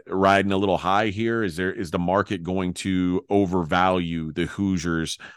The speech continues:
coming off the Purdue win? Or is this,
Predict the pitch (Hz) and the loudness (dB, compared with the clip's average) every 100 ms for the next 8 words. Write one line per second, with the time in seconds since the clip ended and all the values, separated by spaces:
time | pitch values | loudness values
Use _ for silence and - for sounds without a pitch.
0 | - _ - 98 98 90 85 90 - 87 | -20 _ -4 -2 2 2 2 -4 -4 -4
1 | 78 113 117 117 113 113 110 - _ _ | 0 0 2 2 2 0 -2 -8 _ _
2 | _ _ 95 104 107 104 92 92 80 90 | _ _ 0 4 6 4 2 -4 -6 -2
3 | 95 - | -2 -2